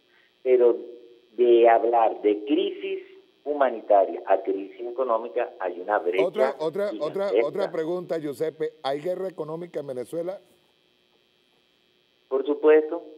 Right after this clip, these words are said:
Speaker 1: pe-, pero es que eso no está de anteojito, eso ni siquiera yo creo que uno debe de hablar. Mira,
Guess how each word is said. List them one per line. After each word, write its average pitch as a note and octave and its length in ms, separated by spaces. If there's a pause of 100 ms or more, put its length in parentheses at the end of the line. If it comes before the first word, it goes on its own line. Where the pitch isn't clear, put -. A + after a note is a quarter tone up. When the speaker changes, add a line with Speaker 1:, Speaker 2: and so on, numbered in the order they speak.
(120)
Speaker 1:
pe-, G#2 240
pero B2 180
es B2 60
que C#3 120
eso D#3+ 200
no D#3+ 140
está D3+ 360
de D#3+ 120
anteojito, C#3+ 800
eso B2+ 180
ni D3 180
siquiera D3 500
yo C#3+ 140
creo C#3+ 300
que B2 120
uno C3+ 280
debe C#3 260
de C3 60
hablar. A#2+ 280
Mira, G#2+ 240